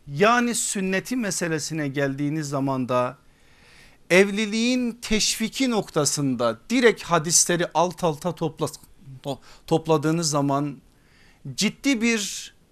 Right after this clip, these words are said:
müktesebatla karşı karşıya geliyorsunuz. Efendimiz aleyhissalatü vesselamın ev hukukunu, aile hukukunu beyan eden hadisleri ayrı, direkt evliliği teşvik eden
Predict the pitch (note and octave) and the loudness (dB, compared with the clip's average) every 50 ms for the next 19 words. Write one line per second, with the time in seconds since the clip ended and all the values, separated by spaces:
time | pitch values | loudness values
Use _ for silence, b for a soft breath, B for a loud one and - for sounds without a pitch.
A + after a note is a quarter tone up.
0 | _ _ _ E3+ F#3+ F#3 - - G3 F3+ - - G3+ F#3+ G#3+ G#3+ G3+ - A3 G3+ | _ _ _ -4 -4 -4 0 0 0 0 2 0 0 0 0 -2 -2 -2 -6 -6
1 | G3 - F3+ F3 D#3+ - - - E3+ D#3 C#3 - - D3+ C3+ A#2 B2 A2+ A2 A2 | -2 0 0 0 0 -2 -4 -2 -2 -2 -2 -2 -4 -4 -4 -4 -4 -6 -6 -6
2 | G#2+ G#2 - - G#2+ G#2 G#2 G2 - - - b b b b b b b b b | -8 -8 -10 -10 -10 -12 -10 -12 -12 -14 -14 b b b b b b b b b
3 | b - C#3+ - F#3 F3 E3+ E3 E3+ F3 F3+ D#3+ D#3 D#3+ D#3 E3 D#3+ - - F3 | b -4 0 0 2 0 0 0 -2 -2 -2 0 0 2 2 2 0 -2 -2 0
4 | E3 E3 D#3+ - E3 D#3+ D3 - - D#3+ D#3 D#3+ D#3 E3 E3+ E3+ F3 E3+ D#3 - | 0 0 -2 -2 -4 -4 -2 -2 -2 0 0 0 0 0 0 -2 -4 -4 -8 -12
5 | _ - F3 F3+ F#3+ F3 D#3+ D#3+ F3+ E3+ - F3+ E3+ - - F3 E3+ E3+ E3+ E3+ | _ 0 4 4 4 4 4 0 -2 -2 -2 -6 -8 -4 -4 -2 0 2 2 0
6 | E3 E3 b b b b b b b _ D3 D#3+ E3 E3+ G3+ G#3 F3 F#3+ F#3 - | 0 -2 b b b b b b b _ 6 6 6 6 4 4 4 2 0 -2
7 | - F3 - - F3+ F#3 F#3 E3 C#3+ E3+ F3 F#3 F#3+ G3 F#3+ F#3 F3+ F#3 F#3+ F3+ | -4 -8 -6 -4 -4 -4 -4 -2 0 2 2 4 4 2 2 -2 -4 -4 -4 -2
8 | D#3+ E3+ F3 D#3+ F3 - - - F3+ E3 - D#3+ D#3+ E3 F3 E3+ E3 D3 B2 B | -2 -2 -2 -2 -2 -2 -2 -2 -2 -2 0 2 2 2 2 2 0 0 0 B
9 | B B B B - D#3 D#3+ A#3+ C#4 B3 A#3+ A#3 A#3 - G3 F#3+ F#3+ F#3 F#3 F#3 | B B B B -14 -4 -2 0 4 4 4 4 4 0 2 2 2 2 0 -4
10 | F#3 F3 F#3+ G#3 A3+ A3 - - F3+ D#3+ - - - A3 B3 A3+ G3+ F#3 E3 E3+ | -4 -4 -4 -4 -6 -6 -4 -4 -4 -4 -4 -4 -4 -4 -4 -2 -2 -2 2 2
11 | E3+ F3 F3+ F3+ | 2 0 0 -4